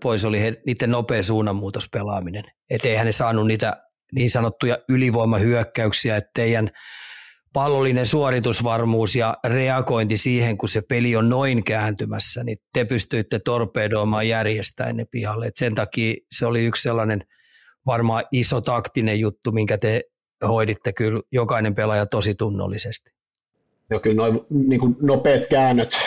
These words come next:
Speaker 2: tai jopa käännön käännöt salibändissä on niinku semmoset, mist, mist is-, eniten, eniten maaleja tulee, et, et jos sä et niistä niinku huolehdi hyökkäystasapainosta ja, ja tota noista niinku tilanteenvaihdoista, niin, niin heikoilla jäillä yleensä, yleensä olet. Ja, ja Nokia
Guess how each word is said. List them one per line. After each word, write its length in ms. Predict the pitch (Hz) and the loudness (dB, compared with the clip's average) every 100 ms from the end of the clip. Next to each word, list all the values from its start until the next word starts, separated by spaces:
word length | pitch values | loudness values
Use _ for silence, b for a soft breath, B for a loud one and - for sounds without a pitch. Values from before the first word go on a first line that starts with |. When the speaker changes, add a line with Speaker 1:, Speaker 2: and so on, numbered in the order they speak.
| B B | B B
Speaker 2:
tai 160 | 110 113 | 0 2
jopa 400 | 120 123 104 - | 2 2 0 0
käännön 420 | 139 131 123 113 107 | 0 2 2 2 2
käännöt 460 | 123 123 107 98 - | 0 2 2 0 -2
salibändissä 640 | 110 107 107 110 101 - | -2 2 2 2 2 2
on 60 | 104 | 2
niinku 200 | 104 101 | 2 2
semmoset, 400 | 107 104 101 92 | 2 2 0 0
mist, 340 | 104 101 - | 0 0 -2
mist 260 | 107 98 - | -4 -4 -4
is-, 260 | - 117 - | -2 -2 2
eniten, 440 | 127 127 113 110 - | 2 2 2 0 2
eniten 300 | 127 123 113 | 2 4 4
maaleja 460 | 110 113 107 104 98 | 4 4 2 2 2
tulee, 460 | 104 104 104 101 | 2 4 2 2
et, 80 | 90 - | 0 -2
et 140 | 95 | 0
jos 180 | 101 - | 0 0
sä 100 | 101 | 0
et 80 | 95 | 2
niistä 240 | 104 101 | 2 2
niinku 180 | 104 101 | 0 2
huolehdi 500 | 101 104 98 101 95 | 2 2 2 2 2
hyökkäystasapainosta 1200 | - 110 107 117 98 98 101 98 98 95 - 95 | 0 2 0 0 -2 0 0 0 0 0 -2 0
ja, 260 | 95 98 - | 2 2 2
ja 160 | 98 | 0
tota 220 | 95 87 98 | 0 0 0
noista 260 | 95 - | -2 -2
niinku 120 | 98 | -2
tilanteenvaihdoista, 920 | 101 107 107 98 95 98 101 92 - 95 | 0 2 2 2 2 2 2 0 0 0
niin, 240 | 98 85 | 0 2
niin 260 | 98 95 95 | 0 0 0
heikoilla 420 | 101 98 98 95 | 0 2 2 2
jäillä 280 | 98 98 95 | 2 2 4
yleensä, 380 | 98 101 95 - | 2 2 0 -2
yleensä 380 | 98 101 95 92 | 0 2 2 2
olet. 280 | 101 104 98 | 2 2 2
Ja, 220 | 95 92 | 0 0
ja 60 | 92 | 0
Nokia 540 | 98 92 101 98 98 | 0 0 2 2 0